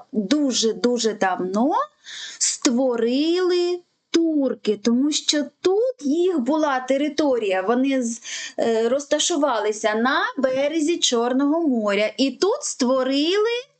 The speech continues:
турецьку фортецю як, е, охорону цих земель. А вже після того, як визволили наші козаки цю землю,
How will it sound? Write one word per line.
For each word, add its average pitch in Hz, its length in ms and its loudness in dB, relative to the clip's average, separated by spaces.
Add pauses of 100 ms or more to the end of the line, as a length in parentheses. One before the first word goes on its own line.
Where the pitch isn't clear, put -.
(260)
турецьку 285 640 0
фортецю 269 1000 -2 (520)
як, 269 500 -2
е, 220 260 2
охорону 277 960 0
цих 220 340 -2
земель. 202 460 0 (120)
А 233 120 2
вже 240 220 0
після 233 800 0 (140)
того, 208 400 0
як 202 460 -2
визволили 202 1080 0
наші 214 680 0 (200)
козаки 202 800 -2
цю 190 200 -2
землю, 277 580 -2